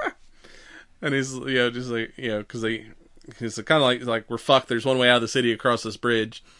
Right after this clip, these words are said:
My guys are coming. There's gonna be a helicopter land there." He's like,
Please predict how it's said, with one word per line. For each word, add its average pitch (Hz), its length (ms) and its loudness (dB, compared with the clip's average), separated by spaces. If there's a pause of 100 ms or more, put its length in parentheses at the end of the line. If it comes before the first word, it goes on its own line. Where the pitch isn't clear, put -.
(460)
My 117 280 4
guys 123 280 6
are 117 80 -6
coming. 117 480 0
There's 110 120 -6
gonna 117 100 -2
be 117 80 2
a - 20 2
helicopter 120 380 0
land 110 240 -2
there." 110 140 -2
He's 110 120 -6
like, 107 180 -4